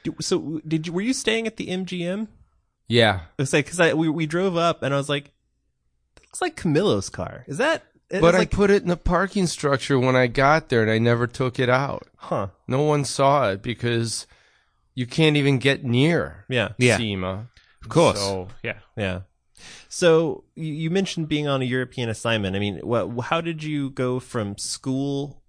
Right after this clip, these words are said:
Speaker 1: to working for, uh, you know, a, a car company?
Speaker 2: Well, I mean, C C S is like a shopping, you know, center for
Speaker 1: Mm-hmm.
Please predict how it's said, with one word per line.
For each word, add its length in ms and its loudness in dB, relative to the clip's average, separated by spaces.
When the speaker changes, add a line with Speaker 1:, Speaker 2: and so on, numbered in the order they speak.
Speaker 1:
to 600 -4
working 440 -6
for, 720 -6
uh, 220 -8
you 160 -6
know, 200 -8
a, 220 -8
a 40 -6
car 220 -6
company? 380 -12
Speaker 2:
Well, 220 4
I 100 4
mean, 420 0
C 240 -2
C 260 2
S 300 2
is 300 -4
like 240 0
a 60 0
shopping, 720 0
you 160 0
know, 340 0
center 480 0
for 520 -2
Speaker 1:
Mm-hmm. 180 -2